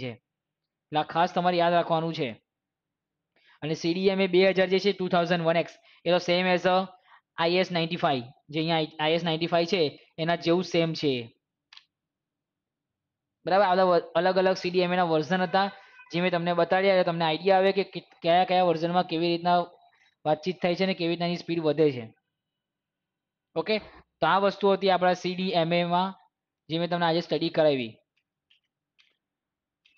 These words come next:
તો તમને કોઈ પૂછે કે "What is સી ડી એમ એ?" તો ફૂલ ફોર્મ ખબર હોવી જોઈએ, કોડ ડિવિઝન મલ્ટિપલ એક્સેસ, બરાબર?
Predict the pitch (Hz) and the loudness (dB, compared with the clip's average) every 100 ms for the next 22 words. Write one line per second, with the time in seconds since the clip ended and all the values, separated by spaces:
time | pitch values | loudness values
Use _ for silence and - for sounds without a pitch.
0 | _ _ _ _ _ _ 165 170 170 180 | _ _ _ _ _ _ -8 -4 -2 -2
1 | 175 165 170 196 180 165 165 185 - 180 | -2 -4 -2 -2 0 0 0 -2 -4 -4
2 | 180 180 180 190 180 _ - 156 165 151 | 0 0 2 -2 -6 _ -10 -6 -4 -2
3 | 170 165 160 170 175 185 180 180 185 160 | -4 -2 -2 -2 -2 -4 -2 -2 -4 0
4 | 170 170 160 170 156 175 170 151 151 156 | 0 0 -2 -2 -2 -2 -2 -4 -6 0
5 | 170 262 - _ - 165 - 151 127 - | 0 0 -6 _ -8 -8 -2 -4 -4 -12
6 | _ _ _ _ _ _ _ 143 165 196 | _ _ _ _ _ _ _ 0 2 4